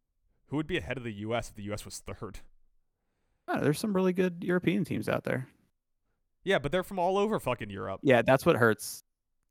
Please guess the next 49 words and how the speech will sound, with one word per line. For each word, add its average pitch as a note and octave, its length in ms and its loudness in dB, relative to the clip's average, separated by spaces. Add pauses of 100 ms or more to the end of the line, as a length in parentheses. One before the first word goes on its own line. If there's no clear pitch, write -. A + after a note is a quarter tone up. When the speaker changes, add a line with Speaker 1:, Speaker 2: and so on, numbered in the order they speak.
(200)
Speaker 2:
That, - 180 2
hey, F#3+ 160 2
speaking D#4+ 380 0
of C#3+ 100 0
that, C3 220 6
what's D3 160 0
that, B3 200 0
like, F3+ 200 0
little E3+ 260 6
series C#3+ 540 4
the G#2+ 280 4
N A#2 120 2
H A2 180 2
L G#2+ 100 4
announced G2+ 380 0
during G#2 200 2
the G2 220 2 (280)
All-Star B2+ 320 2
game? G2 160 -2
We G#2+ 80 0
never C3 120 0
talked C#3 260 4
Speaker 1:
Ugh. A2+ 40 -6
Speaker 2:
about G#2+ 120 0
that. - 200 -4 (1400)
Speaker 1:
The - 60 -16
fucking A#2 520 -4 (500)
World B2 320 -2
Cup - 280 -4
or B2+ 80 -2
whatever B2 380 -2
it B2+ 80 -2
is, B2+ 220 -4
where A#2 100 -4
they A2 100 -2
just A2 180 -6
have, A#2 220 -2
like, A#2 320 -4 (240)
four A#2 380 -4
teams A2+ 320 -10
from B2 140 -10
different A#2 260 -8
countries A#2 380 -4
next B2 260 -8
year B2+ 140 -2
during B2 260 -4
the A#2+ 220 -2
All-Star B2+ 380 -2
game. C3+ 260 -4